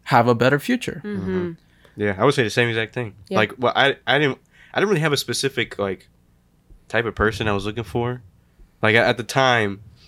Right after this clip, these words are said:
Speaker 3: I was kinda, like, not, I just kinda laid back 'cause I was, like,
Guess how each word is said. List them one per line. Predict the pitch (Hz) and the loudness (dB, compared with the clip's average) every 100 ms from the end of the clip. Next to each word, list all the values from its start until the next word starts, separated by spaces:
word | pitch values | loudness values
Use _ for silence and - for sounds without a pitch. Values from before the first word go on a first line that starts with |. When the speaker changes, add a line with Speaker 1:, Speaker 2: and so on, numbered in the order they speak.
| _ _ - | _ _ -6
Speaker 3:
I | 104 | -2
was | 104 | -2
kinda, | - 113 104 | -2 -2 -2
like, | 101 95 | -2 -2
not, | 101 101 - | -2 -2 -4
I | 107 | -8
just | 104 98 | -8 -6
kinda | 107 98 | -4 -2
laid | 98 92 | -4 -2
back | 98 101 | -2 -2
'cause | - 101 | -2 -2
I | |
was, | 104 98 | -2 -2
like, | 98 92 | -6 -8